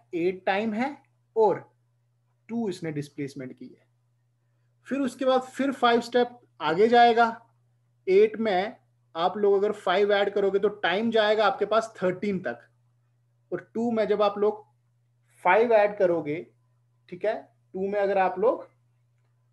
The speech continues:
फ़ाइव ऐड करोगे तो कहां जाएगा, सेवन तक।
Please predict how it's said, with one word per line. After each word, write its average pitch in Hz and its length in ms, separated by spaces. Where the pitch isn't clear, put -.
फ़ाइव 226 340
ऐड 185 420
करोगे 180 320
तो 185 120
कहां 202 240
जाएगा, 147 300
सेवन 214 440
तक। 247 220